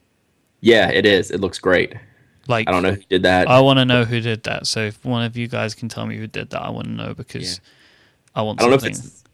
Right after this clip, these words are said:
Speaker 1: I don't know if it's the same guy that did Andy's, uh, Andy did that, that pencil, uh,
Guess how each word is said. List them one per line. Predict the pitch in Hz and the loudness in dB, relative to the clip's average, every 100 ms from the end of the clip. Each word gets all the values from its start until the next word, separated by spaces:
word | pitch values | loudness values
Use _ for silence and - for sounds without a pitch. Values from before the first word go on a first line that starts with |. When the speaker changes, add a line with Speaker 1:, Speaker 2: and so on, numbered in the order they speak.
| _ | _
Speaker 1:
I | 110 | 4
don't | 117 | 4
know | |
if | 107 | 2
it's | - | -4
the | 95 | -4
same | 104 101 95 | 0 0 2
guy | 95 | 2
that | 87 76 | 2 0
did | 95 - | 0 2
Andy's, | 92 95 92 92 90 | 0 0 0 0 2
uh, | 87 85 95 | 2 2 0
Andy | 98 104 101 | 0 2 4
did | 98 90 | 4 4
that, | 87 - - - _ _ _ - | 2 0 -8 -18 _ _ _ 0
that | 85 - | 0 0
pencil, | - 104 98 107 98 92 | 0 0 4 6 8 6
uh, | 92 87 | 6 2